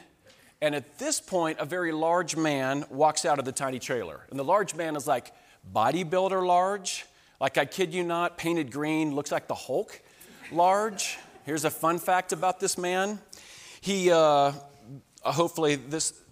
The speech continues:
maybe fifty percent of you may get this reference. Uh, he's wearing, uh, M C Hammer pants,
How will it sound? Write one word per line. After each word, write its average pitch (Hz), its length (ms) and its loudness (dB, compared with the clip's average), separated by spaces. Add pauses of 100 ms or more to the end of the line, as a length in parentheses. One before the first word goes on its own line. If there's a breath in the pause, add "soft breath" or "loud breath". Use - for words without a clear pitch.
(120)
maybe 202 260 -2
fifty 233 300 -4
percent 208 320 -4
of 196 80 -4
you 196 100 -4
may 190 160 -2
get 185 160 -2
this 180 180 -6
reference. 185 460 -4
Uh, 147 260 2
he's 147 280 -6
wearing, 156 500 -2
uh, 147 160 -4
M 156 160 -4
C 147 160 -4
Hammer 139 280 -4
pants, 165 580 -8